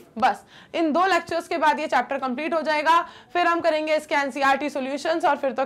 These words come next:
कहानी ही डन, है ना? तो बस अगर इससे पहले वाला कुछ भी मिस कर दिया है या इससे पहले का कोई भी चैप्टर मिस कर दिया है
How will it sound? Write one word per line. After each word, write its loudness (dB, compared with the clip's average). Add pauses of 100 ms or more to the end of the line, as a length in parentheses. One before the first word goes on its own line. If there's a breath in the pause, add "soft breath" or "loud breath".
कहानी -2
ही -4
डन, -8 (320 loud breath)
है -2
ना? 4 (300 loud breath)
तो -2
बस -2 (120)
अगर 2
इससे 0
पहले 4
वाला 6
कुछ -2
भी 0
मिस -4
कर 0
दिया 0
है 2
या 2
इससे -4
पहले -2
का -4
कोई -6
भी -2
चैप्टर 2
मिस 0
कर -2
दिया 0
है 4